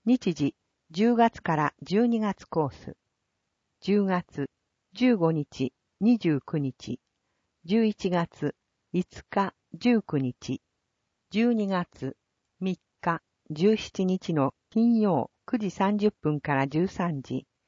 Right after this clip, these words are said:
全六回。一月から三月コース。一月十九日、二十六日。二月九日、十六日。三月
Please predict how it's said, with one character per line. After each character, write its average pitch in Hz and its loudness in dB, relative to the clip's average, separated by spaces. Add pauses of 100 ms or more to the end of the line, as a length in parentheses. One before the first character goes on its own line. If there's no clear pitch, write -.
(320)
全 165 2
六 147 -2 (160)
回。 147 -2 (920)
一 208 0
月 277 0
か 180 0
ら 156 4
三 196 0
月 - -2
コ 160 0
ー 143 0
ス。 - -8 (540)
一 180 -2
月 208 2
十 220 2
九 - -2
日、 139 -4 (180)
二 226 4
十 165 4
六 139 -2
日。 135 -6 (760)
二 180 2
月 190 0 (160)
九 175 0 (180)
日、 190 -2 (160)
十 202 4
六 196 0
日。 156 -4 (600)
三 233 2
月 143 -2